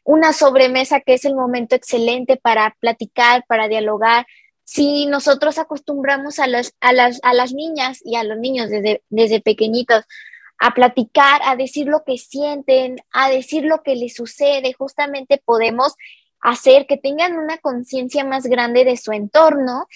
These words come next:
y al mismo tiempo podemos saber si en algún momento llega a ocurrir un problema, pues van a ser el primer canal de comunicación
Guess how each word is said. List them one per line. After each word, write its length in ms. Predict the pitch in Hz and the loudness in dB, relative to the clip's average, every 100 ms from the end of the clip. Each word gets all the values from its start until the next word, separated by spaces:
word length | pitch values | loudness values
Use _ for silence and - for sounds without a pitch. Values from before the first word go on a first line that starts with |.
| - | -6
y 120 | 262 | 2
al 100 | 277 | 2
mismo 320 | 294 339 370 381 | 2 -2 -4 -6
tiempo 340 | 349 320 339 | -6 -2 -2
podemos 440 | - 311 311 330 - | 2 2 0 -4 0
saber 400 | 277 247 277 - | 0 4 4 2
si 220 | - 269 | -4 0
en 140 | 269 277 | 2 0
algún 240 | 269 302 | -2 -4
momento 420 | 330 330 311 320 | -4 -6 -2 0
llega 240 | 294 294 311 | 2 4 2
a 60 | |
ocurrir 400 | 311 330 302 294 | 2 0 2 0
un 100 | 294 | 0
problema, 500 | 302 302 294 262 320 - - _ | 2 2 2 0 -2 -4 -12 _
pues 200 | 330 285 | 4 6
van 180 | 330 320 | 2 2
a 100 | 320 | 2
ser 180 | 294 | 4
el 160 | 285 294 | 4 2
primer 360 | 262 254 262 269 | -2 0 0 2
canal 380 | 269 254 254 | 0 2 0
de 100 | 254 | 0
comunicación 840 | 247 220 214 220 208 214 - 220 | -2 -4 -4 -6 -4 -4 -2 -4